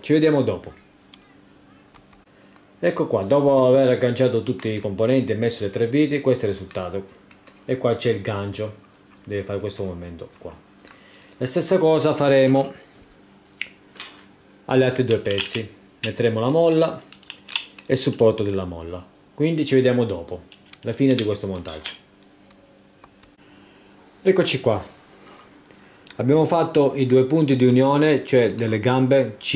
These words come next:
e D uno e C e D due. Questi li metteremo da parte e iniziamo l'unione del bacino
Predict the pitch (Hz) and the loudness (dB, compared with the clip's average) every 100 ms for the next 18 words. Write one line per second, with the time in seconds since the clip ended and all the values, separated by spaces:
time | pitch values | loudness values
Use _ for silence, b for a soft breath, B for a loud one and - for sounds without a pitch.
0 | 127 110 101 107 110 135 151 143 127 123 | 4 4 0 -2 2 4 4 2 -2 -2
1 | - 147 127 110 113 95 87 85 - - | 2 4 4 0 -4 -4 -8 -10 -16 -20
2 | B B B B B - 151 151 117 117 | B B B B B 0 0 2 2 2
3 | 120 120 113 110 139 151 151 165 147 - | 2 2 2 0 0 -2 2 0 0 -6
4 | - - b b b b b 110 123 123 | -20 -20 b b b b b 0 0 0
5 | - 139 143 143 - - - - - - | 2 2 4 2 -2 -6 -6 -8 -14 -20
6 | - - - 123 123 127 135 127 110 110 | -12 -10 0 4 4 4 4 2 4 2
7 | 104 131 131 131 | 2 4 4 2